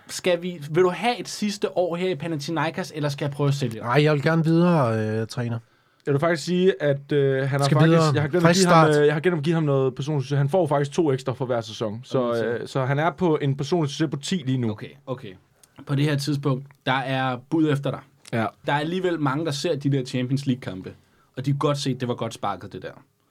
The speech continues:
Speaker 3: Mm.
Speaker 1: Jeg har fået accepteret bud fra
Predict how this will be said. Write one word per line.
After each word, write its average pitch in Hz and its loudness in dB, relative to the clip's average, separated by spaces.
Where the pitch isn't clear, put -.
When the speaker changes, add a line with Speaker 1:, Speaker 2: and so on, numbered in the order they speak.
Speaker 3:
Mm. 104 2
Speaker 1:
Jeg 143 0
har 151 -2
fået 151 -2
accepteret 143 -4
bud 165 0
fra 151 -2